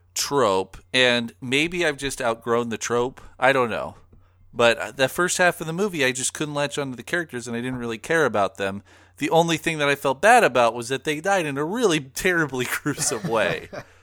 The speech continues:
Speaker 1: But, like, you know, like, going outside and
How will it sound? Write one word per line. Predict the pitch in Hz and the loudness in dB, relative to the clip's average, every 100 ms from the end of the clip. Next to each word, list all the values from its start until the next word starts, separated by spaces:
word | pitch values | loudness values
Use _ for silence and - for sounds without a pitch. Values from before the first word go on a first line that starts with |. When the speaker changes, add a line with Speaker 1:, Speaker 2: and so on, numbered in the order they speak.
| _ _ _ _ - | _ _ _ _ -2
Speaker 1:
But, | 247 247 | 4 6
like, | 262 233 | 4 2
you | 277 | -2
know, | 214 190 | 0 0
like, | 190 190 _ - | -2 -4 _ -4
going | 208 208 196 | 0 2 2
outside | 190 190 - 165 165 165 156 | 2 2 2 6 6 4 2
and | 135 113 110 | -4 -6 -12